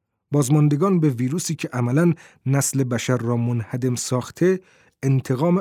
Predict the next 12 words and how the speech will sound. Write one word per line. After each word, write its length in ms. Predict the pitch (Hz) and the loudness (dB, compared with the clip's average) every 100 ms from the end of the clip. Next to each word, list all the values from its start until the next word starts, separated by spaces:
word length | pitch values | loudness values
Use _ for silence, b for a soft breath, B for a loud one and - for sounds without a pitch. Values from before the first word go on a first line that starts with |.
| - | 0
آمازون 520 | 135 131 117 143 104 | 0 0 2 2 2
نام 220 | 87 73 | -6 -10
نهادند. 640 | 71 82 69 - - _ - _ _ _ _ b b b | -12 -14 -14 -18 -20 _ -20 _ _ _ _ b b b
چرا 220 | - 123 | -2 0
که 180 | 120 135 | 2 0
ویروس 400 | 120 127 156 - | 2 0 0 -2
به 140 | 127 135 | 0 2
نابودی 560 | 131 131 127 127 156 | 2 0 -2 0 2
مضحک 640 | 147 139 120 123 160 165 156 B B B | 4 2 0 -4 0 2 0 B B B
باران 600 | 120 113 139 135 160 165 151 | -10 -2 0 2 2 2 0
استوایی 600 | 139 - 131 113 123 139 | -6 -6 -6 -4 -2 -4
توسط 640 | - 127 123 - 143 147 | -4 -6 -4 -4 0 0